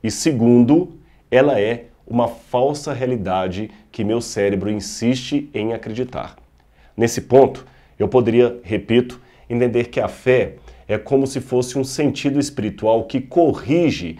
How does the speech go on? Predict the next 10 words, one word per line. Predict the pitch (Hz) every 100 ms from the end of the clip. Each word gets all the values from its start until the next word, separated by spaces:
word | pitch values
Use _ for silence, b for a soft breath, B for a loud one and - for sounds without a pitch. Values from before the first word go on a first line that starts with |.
| B -
as | 107 101
distorções | 120 123 110 127 120 120
físicas | - 135 113 104 92
de | 95
minha | 101
mente | 90 98 156 - 160 B B
e | 123
da | 120
minha | 123 123
visão. | 120 - 73